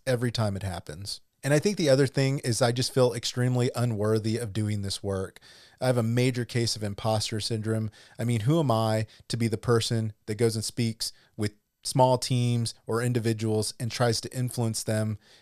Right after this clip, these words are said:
and make them a better version of themselves when I'm someone who has so many things that I need to work on personally? And yet, here's what's most important, right? Um,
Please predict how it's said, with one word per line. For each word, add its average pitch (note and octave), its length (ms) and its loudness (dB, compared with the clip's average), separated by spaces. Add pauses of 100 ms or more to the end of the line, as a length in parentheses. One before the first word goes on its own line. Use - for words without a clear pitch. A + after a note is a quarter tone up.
(140)
and A2+ 300 0 (120)
make B2+ 300 0
them B2 160 0
a A#2 60 0
better A2 240 4
version A2 500 0
of G#2+ 140 -8
themselves G#2+ 640 0 (240)
when A#2 180 2
I'm C3 260 0
someone A2+ 340 0
who A#2+ 180 0
has A2 340 2 (140)
so - 360 0
many B2 200 2
things A2+ 320 -2
that G#2 100 0
I G2+ 140 -2
need G#2+ 160 -2
to G2+ 60 -2
work G2 300 -4
on F#2+ 200 -4
personally? F#2 640 -6 (540)
And C#3 160 0
yet, D3 220 4
here's D#3+ 460 0
what's B2 280 0
most A2 280 0
important, G2 500 -8 (640)
right? B2+ 380 4
Um, A#2 340 2